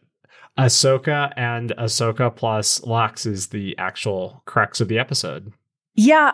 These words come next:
Speaker 2: I mean, I, s-, I still have some stuff that I wanna talk about with
Speaker 1: Okay.
Speaker 2: Death Watch and the Mandalorians, but I do really wanna talk about how great Ahsoka is.
Speaker 1: She is fantastic in this episode.
Speaker 2: Ahsoka has gotten exactly three arcs in season four so far, and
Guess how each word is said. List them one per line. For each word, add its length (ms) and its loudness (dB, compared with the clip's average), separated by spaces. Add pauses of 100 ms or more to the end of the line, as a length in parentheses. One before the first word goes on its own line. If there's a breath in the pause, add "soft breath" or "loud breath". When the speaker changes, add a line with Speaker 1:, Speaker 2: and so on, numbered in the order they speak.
Speaker 2:
I 80 0
mean, 160 0
I, 80 0
s-, 160 0
I 120 0
still 240 0
have 200 0
some 160 0
stuff 240 0
that 80 -4
I 20 0
wanna 180 0
talk 260 -6
about 380 -4
with 200 -2
Speaker 1:
Okay. 60 -2
Speaker 2:
Death 200 -2
Watch 220 -2
and 80 -2
the 120 -2
Mandalorians, 640 -4
but 260 4
I 120 2
do 920 0 (120)
really 420 4
wanna 300 2
talk 300 -2
about 280 2
how 160 2
great 280 0
Ahsoka 480 0
is. 600 -2
Speaker 1:
She 180 0
is 240 0
fantastic 640 -8
in 80 -20
this 160 -12
episode. 400 -12 (220)
Speaker 2:
Ahsoka 520 4
has 280 0
gotten 460 0 (120)
exactly 800 0
three 420 -2
arcs 480 0
in 200 2
season 420 -2
four 380 -2
so 240 -2
far, 500 -2
and 240 0